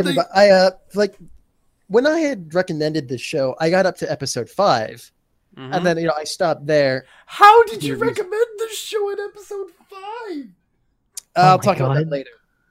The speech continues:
Speaker 1: But
Speaker 2: What?
Speaker 1: I got to episode five, and I wanted to see what would happen next. And then I thought, you know, the show would go a different direction, but it didn't.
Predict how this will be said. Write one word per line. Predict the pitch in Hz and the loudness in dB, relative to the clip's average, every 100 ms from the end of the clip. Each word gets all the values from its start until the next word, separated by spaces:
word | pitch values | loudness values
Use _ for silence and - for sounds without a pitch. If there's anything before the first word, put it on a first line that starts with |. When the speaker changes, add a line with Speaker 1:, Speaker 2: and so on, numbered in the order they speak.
| _ _ _ _ | _ _ _ _
Speaker 1:
But | 349 381 370 | 6 6 8
Speaker 2:
What? | 523 - - - _ | 4 2 -8 -10 _
Speaker 1:
I | 180 | 0
got | 262 277 | 2 0
to | |
episode | 262 233 214 175 | -4 -2 -4 0
five, | 156 127 123 | 0 0 0
and | 139 | -4
I | |
wanted | 147 175 | -2 -2
to | 170 | -2
see | 170 | -4
what | 147 | -6
would | 151 | -6
happen | 143 135 131 120 | -4 -6 -6 -8
next. | 123 117 - - _ _ _ _ - | -8 -8 -12 -20 _ _ _ _ -4
And | 185 202 | 0 2
then | 208 202 196 _ _ _ _ - | 0 0 -8 _ _ _ _ 2
I | 208 | 6
thought, | 240 247 | 6 4
you | 202 | 4
know, | 190 | 2
the | 170 | 2
show | 196 | 0
would | 175 | 0
go | 160 | 0
a | 151 | -2
different | 135 135 | -4 -8
direction, | 131 123 | -8 -8
but | 127 | -10
it | 117 | -8
didn't. | 120 117 | -10 -10